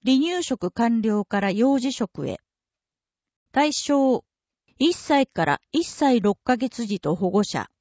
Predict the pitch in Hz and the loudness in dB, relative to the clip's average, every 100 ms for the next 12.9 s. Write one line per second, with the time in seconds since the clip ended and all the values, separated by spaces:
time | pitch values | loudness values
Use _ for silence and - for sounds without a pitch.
0 | _ 233 240 240 - 226 214 190 190 185 | _ 2 4 4 2 0 2 0 0 -2
1 | 180 - _ _ _ _ _ _ _ _ | -4 -8 _ _ _ _ _ _ _ _
2 | _ _ _ _ - 349 - 240 233 285 | _ _ _ _ -2 -2 2 0 2 2
3 | 277 269 269 277 233 208 196 190 220 202 | 0 2 0 0 0 0 0 0 -2 -2
4 | 190 190 - 190 180 - _ _ _ _ | -2 -6 -6 -6 -6 -10 _ _ _ _
5 | _ _ _ _ _ _ _ _ _ - | _ _ _ _ _ _ _ _ _ -4
6 | 220 339 339 339 320 294 302 302 302 277 | 2 4 2 2 2 2 0 2 2 2
7 | 277 269 254 254 233 202 214 _ _ _ | 2 2 2 2 2 0 -2 _ _ _
8 | _ _ _ _ _ - 254 294 269 269 | _ _ _ _ _ -2 0 2 2 0
9 | - _ _ 254 320 339 - 320 226 - | -2 _ _ -2 0 -2 -2 0 0 -4
10 | _ - - 330 349 349 - - 262 254 | _ -8 -4 -2 -2 -4 -4 -6 0 2
11 | 262 262 214 139 _ _ 185 220 320 294 | 4 4 2 -2 _ _ -2 -2 0 0
12 | 330 294 208 233 247 254 226 - 156 | 2 2 2 2 4 2 0 -4 -8